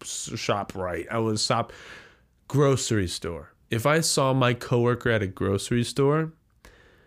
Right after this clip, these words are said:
and it wasn't one of my coworkers who worked at the grocery store that I worked at, if I, you, if I see somebody out of place where they usually are in my life,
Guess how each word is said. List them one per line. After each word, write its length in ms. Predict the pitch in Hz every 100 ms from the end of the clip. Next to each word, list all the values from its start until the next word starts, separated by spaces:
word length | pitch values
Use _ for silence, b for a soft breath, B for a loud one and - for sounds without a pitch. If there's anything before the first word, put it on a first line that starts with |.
| b b _
and 100 | 123
it 80 | 131
wasn't 400 | 135 143 139 135
one 120 | 127
of 60 | 120
my 120 | 113
coworkers 680 | - 131 123 113 - 98 -
who 100 | 110
worked 320 | 107 104 - -
at 160 | 104 95
the 80 |
grocery 340 | 98 95 - 95
store 180 | 104 95
that 120 | 98
I 80 | 104
worked 340 | 104 101 -
at, 200 | 95 - B B
if 120 | 127
I, 40 | 170
you, 160 | 156 - 196 - B 180
if 120 | 156
I 60 |
see 640 | 160 - - 226 233 214 - _
somebody 760 | - - 208 185 139 123 110 B B -
out 340 | 156 185 208 -
of 340 | 160 143 117 117 -
place 840 | - 147 160 98 - - - - - - _ _ _ _ _ _ _ _
where 220 | 131 143
they 120 | 139 139
usually 680 | 143 156 180 147 151 143 -
are 400 | 143 123 95 -
in 160 | 117
my 180 | 117 110
life, 600 | 104 104 101 92 - -